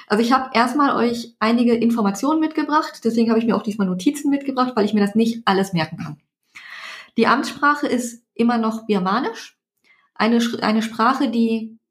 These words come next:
wie alle asiatischen Sprachen interessant klingt, wo man nichts versteht, die aber eine der am, geschrieben, am sch-, der schönsten Sprachen ist, die ich finden kann.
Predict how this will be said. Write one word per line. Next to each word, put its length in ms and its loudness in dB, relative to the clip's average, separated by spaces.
wie 240 0
alle 240 2
asiatischen 600 0
Sprachen 680 -2
interessant 520 0
klingt, 240 -2
wo 80 2
man 140 0
nichts 220 -2
versteht, 500 -6
die 220 0
aber 320 0
eine 200 2
der 260 0
am, 280 -4
geschrieben, 600 0
am 140 2
sch-, 280 -6
der 160 -4
schönsten 380 0
Sprachen 460 0
ist, 220 -2
die 100 0
ich 160 -4
finden 280 -2
kann. 320 -8